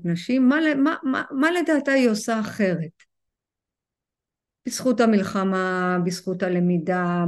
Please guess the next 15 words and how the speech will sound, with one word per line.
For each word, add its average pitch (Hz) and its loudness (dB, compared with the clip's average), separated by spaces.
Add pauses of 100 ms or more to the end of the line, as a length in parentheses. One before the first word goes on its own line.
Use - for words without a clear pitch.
בזכות, 190 -6
אה, 185 2 (1040)
בזכות 202 0
זה 196 0
שהיא 196 0 (960)
מ-, 208 4
מכוונת 202 2
את 196 0
הדברים, 185 0 (1000)
מה, 339 -4
מה 359 2
היא 359 2
עושה 269 -4 (100)
כן 226 2
אחרת? 156 -6